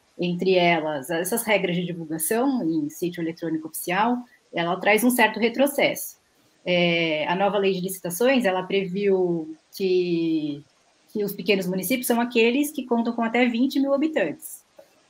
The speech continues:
E isso representa setenta por cento dos municípios brasileiros, então é muita coisa.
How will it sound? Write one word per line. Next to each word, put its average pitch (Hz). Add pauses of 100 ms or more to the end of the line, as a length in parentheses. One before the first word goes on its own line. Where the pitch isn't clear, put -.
E 175 (180)
isso 185
representa 214
setenta 226
por 320
cento 247
dos 185
municípios 180
brasileiros, 160
então 160
é 170
muita 175
coisa. 147